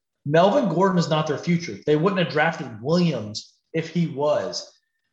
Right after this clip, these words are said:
Look for Williams and be patient with him to have a huge boost in the second half of the season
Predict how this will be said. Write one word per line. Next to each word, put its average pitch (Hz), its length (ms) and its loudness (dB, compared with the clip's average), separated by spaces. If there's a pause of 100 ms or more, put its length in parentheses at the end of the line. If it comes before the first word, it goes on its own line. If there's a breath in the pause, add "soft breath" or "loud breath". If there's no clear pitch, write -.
(140)
Look 175 260 0
for 180 500 0
Williams 151 640 0
and 131 100 -10
be 175 120 -2
patient 196 500 -4
with 139 180 -6
him 113 380 -8 (540)
to 156 120 0
have 160 180 4
a 135 60 0
huge 190 380 -2
boost 196 280 2
in 131 60 -14
the 123 60 -10
second 156 320 0
half 156 280 -2
of 131 80 -12
the 117 60 -12
season 135 640 -2